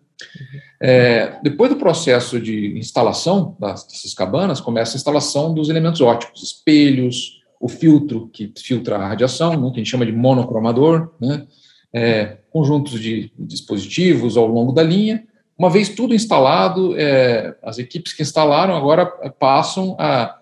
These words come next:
Speaker 2: a, ao comissionamento científico. Então, agora você diz: ó, a linha está entregue, a chave tá aqui, agora podemos começar a testar, fazer experimentos. Primeira coisa é,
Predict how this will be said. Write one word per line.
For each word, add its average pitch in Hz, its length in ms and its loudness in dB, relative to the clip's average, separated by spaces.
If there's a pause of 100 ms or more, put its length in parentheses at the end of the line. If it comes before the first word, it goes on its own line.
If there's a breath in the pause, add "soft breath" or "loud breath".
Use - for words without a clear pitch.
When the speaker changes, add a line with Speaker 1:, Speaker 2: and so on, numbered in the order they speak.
(140)
Speaker 2:
a, 110 420 -4 (100)
ao - 220 -6
comissionamento 165 920 0
científico. - 680 -4 (140)
Então, 143 220 -2
agora 143 180 4
você 147 140 0
diz: 127 180 -2
ó, 113 140 2
a 104 60 -4
linha 135 180 -4
está 135 180 -2
entregue, 190 520 4
a 180 60 -4
chave 113 300 -6
tá 123 80 -8
aqui, 190 380 -4 (100)
agora 127 240 4
podemos 151 460 0
começar 165 880 -2
a 190 80 -8
testar, 196 420 2
fazer 143 220 -2
experimentos. 147 460 -2
Primeira 196 260 0
coisa 226 360 4
é, 240 300 2